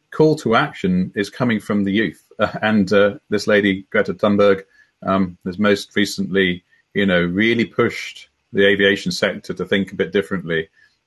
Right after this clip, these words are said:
Um, and frankly, I think she's, uh, motivated a large number of people, including my children, and I hope some of yours, to start really questioning what we're doing personally,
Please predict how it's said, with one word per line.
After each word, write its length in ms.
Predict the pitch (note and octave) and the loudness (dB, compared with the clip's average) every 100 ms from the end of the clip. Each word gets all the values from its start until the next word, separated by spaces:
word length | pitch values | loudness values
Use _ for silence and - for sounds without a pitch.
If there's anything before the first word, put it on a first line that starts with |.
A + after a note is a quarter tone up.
| - | -6
Um, 500 | F#2 F2+ F2+ F2+ F2+ | 0 2 2 0 -2
and 340 | F2+ F2+ F2 F2 _ _ _ _ | -2 0 0 -2 _ _ _ _
frankly, 400 | A2 G#2+ - F2+ | -2 -2 0 0
I 60 | |
think 320 | - G2 F2+ | 2 -2 -2
she's, 420 | - F#2+ F#2 F2+ - _ _ - | -4 0 0 0 -4 _ _ -4
uh, 160 | F#2+ F2+ | 0 2
motivated 800 | G2+ G2+ G2 F2+ F#2 F2+ - F#2 | 2 2 -2 2 2 2 -2 -2
a 60 | |
large 340 | F#2+ G2+ F#2+ - | 2 2 2 0
number 280 | F#2+ F2+ | 0 0
of 100 | D#2+ | -2
people, 240 | - F2+ F2 | -4 -4 -2
including 480 | F2 - F2+ F2 F2 | -2 -2 -2 -2 0
my 140 | G2+ | 0
children, 340 | F#2 F2 E2+ | 0 0 0
and 100 | E2+ | 0
I 40 | E2+ | 0
hope 240 | F#2 F2 | 0 -2
some 180 | F#2+ F2+ | 0 0
of 100 | F2 | 2
yours, 320 | G#2+ E2+ D#2+ _ _ _ - | 2 2 0 _ _ _ -10
to 80 | G2+ | -2
start 280 | A#2+ G#2 | 2 2
really 260 | G#2+ G#2+ G2 | 2 2 0
questioning 720 | F#2 A#2 - - F2+ F2 F2 | 0 -2 -2 -4 -2 0 -2
what 200 | F#2+ F2+ | -2 -2
we're 200 | F2+ G#2 | 2 2
doing 480 | G2 F2+ E2 E2+ E2+ | 2 2 2 2 -2
personally, 800 | - G#2+ G2 G2+ F#2 F#2 F#2 F#2 | 2 2 2 -2 0 2 0 -2